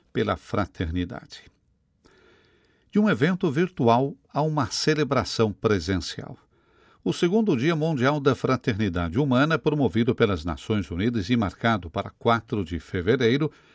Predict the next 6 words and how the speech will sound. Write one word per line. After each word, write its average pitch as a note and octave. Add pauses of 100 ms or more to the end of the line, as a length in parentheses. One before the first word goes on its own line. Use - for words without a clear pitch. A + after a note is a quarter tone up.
(120)
aniversário G2
da F#2+
assinatura A#2 (260)
em A2 (100)
Abu G2+
Dhabi A#2+